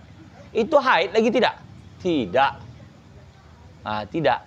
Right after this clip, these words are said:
itu namanya pendarahan. Maka wajib so-, salat. Nah, itu mengungkapkan pada tempat, tapi janji bisa dia menjaga.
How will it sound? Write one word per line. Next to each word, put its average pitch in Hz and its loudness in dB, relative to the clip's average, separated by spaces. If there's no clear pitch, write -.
itu 120 -6
namanya 127 -4
pendarahan. 95 -6
Maka 123 -2
wajib 180 2
so-, 190 2
salat. 190 -2
Nah, 107 -10
itu 165 2
mengungkapkan 214 2
pada 196 2
tempat, 185 0
tapi 165 0
janji 175 0
bisa 143 0
dia 120 -4
menjaga. - -10